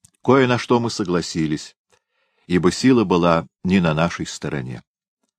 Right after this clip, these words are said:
Но оставить Бубенцова в живых — для нас было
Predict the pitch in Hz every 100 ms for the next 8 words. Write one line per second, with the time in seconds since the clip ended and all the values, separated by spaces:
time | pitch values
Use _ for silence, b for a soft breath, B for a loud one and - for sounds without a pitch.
0 | _ _ - 73 73 - - 107 95 76
1 | 80 80 78 - 101 95 82 69 80 76
2 | 107 131 - - _ _ _ _ _ _
3 | 73 69 76 87 78 87 90